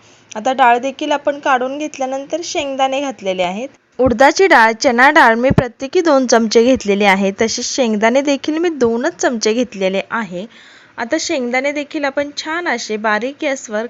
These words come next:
खमंग भाजून घ्यायचे आहेत. शेंगदाणे छान असे फुटल्यानंतर समजून जायचं आपले शेंगदाणे छान भाजले गेलेत. आता तुम्ही पाहू शकाल शेंगदाणे फुटलेले आहेत आणि मस्तपैकी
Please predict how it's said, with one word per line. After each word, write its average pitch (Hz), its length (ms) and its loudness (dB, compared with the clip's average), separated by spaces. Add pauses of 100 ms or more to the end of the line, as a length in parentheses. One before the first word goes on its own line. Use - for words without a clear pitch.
खमंग 262 380 -8
भाजून 233 440 -6
घ्यायचे 208 320 -6
आहेत. 196 260 -6 (420)
शेंगदाणे 247 500 -4 (100)
छान 277 160 -6
असे 254 260 -4
फुटल्यानंतर 269 800 -6
समजून 302 520 -10
जायचं 220 300 -6
आपले 202 260 -8
शेंगदाणे 208 480 -10 (140)
छान 269 260 -12
भाजले 220 440 -6
गेलेत. 220 320 -4 (460)
आता 240 200 0
तुम्ही 349 240 -4
पाहू 285 280 -2
शकाल 247 400 -4
शेंगदाणे 226 460 -6
फुटलेले 254 560 -4
आहेत 233 400 -2
आणि 226 140 -4
मस्तपैकी 302 800 -8